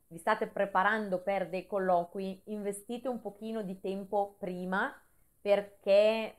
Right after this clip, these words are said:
farete magari una figura migliore al colloquio stesso, e non è detto appunto che tutte queste domande vengano fatte, può essere che vi diano del tu, che vi diano del lei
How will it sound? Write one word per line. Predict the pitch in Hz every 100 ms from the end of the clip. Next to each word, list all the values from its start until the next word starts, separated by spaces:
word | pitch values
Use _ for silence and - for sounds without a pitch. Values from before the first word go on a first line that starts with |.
| _
farete | 208 202 202 202
magari | 185 185 190 196 -
una | 196 185
figura | 190 175 180 180 180 180 - _ -
migliore | 208 190 175 175 180 208 226 - -
al | 180 185
colloquio | 196 185 185 185 180
stesso, | - 165 165 185 - 226 370 - _ _ -
e | 208 220 - 190
non | 214 226
è |
detto | 220 233 247 220
appunto | 214 247 240 190
che | 185 214 214 _
tutte | 339 349 247
queste | 240 220 220
domande | 202 208 226 233 202
vengano | 190 220 196 165
fatte, | 160 - 190 202 - 311
può | - 214
essere | 202 208 214 196
che | 196
vi | 190
diano | 190 185 175
del | 170 175
tu, | 294 277
che | 226
vi | 180
diano | 175 180 175
del | 185 196
lei | 208 208 220 196